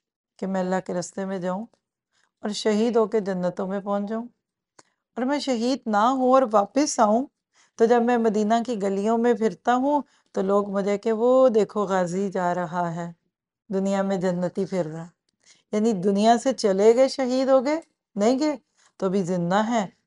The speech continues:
तो भी शहादत का अजर है। और अबू हुरैरा ही की एक रिवायत है, अल्लाह के नबी सल्लल्लाहु अलैहि वसल्लम ने सहाबा से पूछा कि "तुम शहीद किसे समझते हो?" तो सहाबा ने जवाब दिया, "अल्लाह के रसूल।"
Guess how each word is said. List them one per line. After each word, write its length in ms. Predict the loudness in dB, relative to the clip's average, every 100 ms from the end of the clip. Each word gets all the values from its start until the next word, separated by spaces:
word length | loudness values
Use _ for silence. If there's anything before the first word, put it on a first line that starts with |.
| _
तो 120 | -6
भी 140 | -6 -6
शहादत 480 | -8 -8 -6 -6
का 140 | -6 -6
अजर 260 | -6 -8
है। 120 | -10 -16 _ _ _ _ _ _ _
और 80 | 0
अबू 200 | 0 -2
हुरैरा 360 | -4 0 2 2
ही 220 | 0 -2
की 120 | 0
एक 140 | -2 -2
रिवायत 460 | -2 0 -2 -2
है, 60 | -4
अल्लाह 180 | -4 -4
के 120 | -4
नबी 280 | -6 -4 -6
सल्लल्लाहु 440 | -6 -4 -2 -4
अलैहि 0 |
वसल्लम 400 | -4 -6 -4 -4 -4
ने 220 | -4 -6 _ _ _ _
सहाबा 420 | 0 4 4 2
से 180 | 0 -2
पूछा 580 | 0 -4 -2 -2 -2 -6 -14 _ _ _ -8
कि 80 | -6
"तुम 200 | -4 -4
शहीद 400 | -2 -2 -2 -4
किसे 280 | -4 -4
समझते 560 | -2 -2 -2 -4 -8 -6
हो?" 200 | -6 -8 _ _ _ _ _ _
तो 60 | -8
सहाबा 380 | -2 -2 0 -2
ने 140 | -2
जवाब 280 | -2 -2 -2
दिया, 140 | -4
"अल्लाह 240 | -2 -4 -6
के 160 | -6 -6
रसूल।" 520 | -6 -6 -6 -8